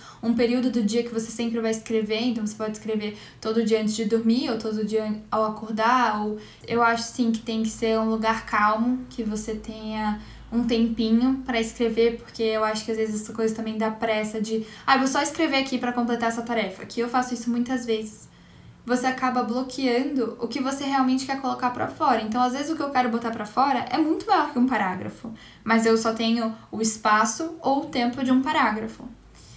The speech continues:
E aí, essa coisa do espaço também, sobre o layout, né, que eu tava falando. Você não precisa escre-, escrever uma bíblia. E aí, nesse diário que eu uso, é um parágrafo por dia.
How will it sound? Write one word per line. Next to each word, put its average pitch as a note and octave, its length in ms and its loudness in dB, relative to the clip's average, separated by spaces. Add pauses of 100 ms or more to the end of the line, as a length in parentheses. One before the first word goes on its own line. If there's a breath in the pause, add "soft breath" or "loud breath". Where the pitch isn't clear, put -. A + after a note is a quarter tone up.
(260 loud breath)
E C4 100 2
aí, D#4+ 160 2
essa E4+ 160 -2
coisa D4+ 260 -2
do B3+ 80 -4
espaço A#3+ 720 0 (160)
também, A3+ 520 0 (420)
sobre A3+ 320 0
o A3+ 60 2
layout, G3+ 440 0
né, A3 140 0
que A3+ 60 -4
eu A#3+ 40 -4
tava A3 240 2
falando. A3+ 480 -6 (720 loud breath)
Você - 160 4
não E4+ 120 4
precisa E4 340 2
escre-, A3+ 400 0
escrever A#3 460 2
uma A3+ 160 4
bíblia. F#3+ 580 -4 (300)
E A#3+ 100 0
aí, B3+ 140 4
nesse C#4 320 4
diário A#3+ 340 2
que B3+ 100 -8
eu A#3+ 120 0
uso, C4 380 -2
é A#3+ 120 -2
um B3 140 2
parágrafo C4+ 440 2
por C4 200 0
dia. - 280 -6